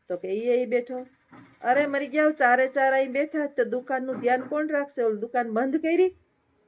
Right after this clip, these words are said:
જુઓ, દ-, જીવનનો છેલ્લો શ્વાસ લે છે, પણ દાદાનો જીવ ક્યાં છે? દુકાનમાં.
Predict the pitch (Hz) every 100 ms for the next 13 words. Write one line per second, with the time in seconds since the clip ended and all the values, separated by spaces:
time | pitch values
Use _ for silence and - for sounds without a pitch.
0 | _ _ - 208 208 175 165 180 190 196
1 | 214 247 254 254 269 269 214 226 247 247
2 | 226 220 226 233 220 247 254 240 226 208
3 | 180 190 214 233 240 220 214 240 - 254
4 | 294 285 208 208 - 208 - 214 190 175
5 | 180